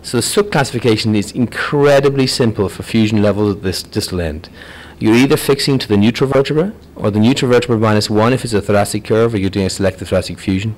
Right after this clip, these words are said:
despite the fact that there's a compensatory lumbar curve, or you're fixing to L three or L four. In the main, we say in the U K, and particularly in our institution, we do thirty-five percent of all the complex deformity at our institution,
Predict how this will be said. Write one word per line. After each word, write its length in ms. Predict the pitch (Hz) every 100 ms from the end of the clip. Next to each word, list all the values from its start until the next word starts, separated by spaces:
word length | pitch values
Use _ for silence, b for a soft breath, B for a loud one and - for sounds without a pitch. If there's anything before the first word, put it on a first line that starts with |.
| -
despite 320 | - - 92
the 60 |
fact 200 | 101 95
that 60 | 92
there's 100 | 87
a 60 | 87
compensatory 580 | 95 87 92 92 87
lumbar 240 | 87 85 82
curve, 320 | 90 95 117 B B B B B B -
or 100 | 120
you're 100 | 117
fixing 360 | 113 131 - 120
to 140 | 113
L 180 | 110 113
three 460 | - 104 101 107 - -
or 120 | 104
L 140 | 92 87
four. 360 | - 87 90 - - B B B B B B -
In 160 | 147 160
the 60 |
main, 500 | 147 123 117 123 139
we 140 | 127 123
say 580 | - 120 101 110 117 - - -
in 380 | 113 107 107 - -
the 80 | 107
U 160 | 110
K, 460 | 110 107 95 127 139
and 240 | - 98 95
particularly 380 | 104 120 113 104
in 40 |
our 120 | 104
institution, 540 | 104 - - 110 104 98
we 100 | 98
do 200 | 110 120
thirty-five 520 | 127 117 - 104 104
percent 320 | 107 - 101
of 60 | 101
all 100 | 104
the 80 | 98
complex 400 | - 101 101 -
deformity 400 | 95 104 98 92
at 60 |
our 60 | 92
institution, 540 | 90 98 - 92 113